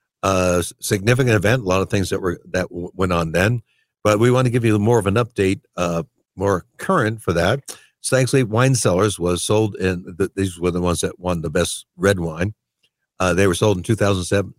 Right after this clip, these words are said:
to the Antinori family of Tuscany, uh, a family that both Kevin and I know very well. Fabulous family. And Saint Michelle Wine Estates in Washington.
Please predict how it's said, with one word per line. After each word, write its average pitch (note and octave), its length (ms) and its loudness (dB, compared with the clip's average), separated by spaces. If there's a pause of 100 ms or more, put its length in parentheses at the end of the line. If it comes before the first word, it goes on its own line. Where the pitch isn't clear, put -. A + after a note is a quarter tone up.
(400)
to F#2 240 2
the F2+ 320 0
Antinori B2 580 2
family F2 320 0
of E2 140 0
Tuscany, B2 460 0 (340)
uh, E2+ 400 -4
a E2+ 80 -12
family F#2 320 2
that D#2+ 80 0
both F2 300 0
Kevin F#2+ 240 2
and E2 120 -4
I F#2+ 80 2
know D#2+ 200 0
very D#2+ 240 -4
well. D#2+ 340 -6 (480)
Fabulous F2+ 560 0 (340)
family. E2+ 240 0 (300)
And A2+ 360 4
Saint A2+ 360 -2 (140)
Michelle F#2 580 0
Wine F2+ 280 0
Estates E2+ 420 -2
in E2 120 -8
Washington. F2 640 -4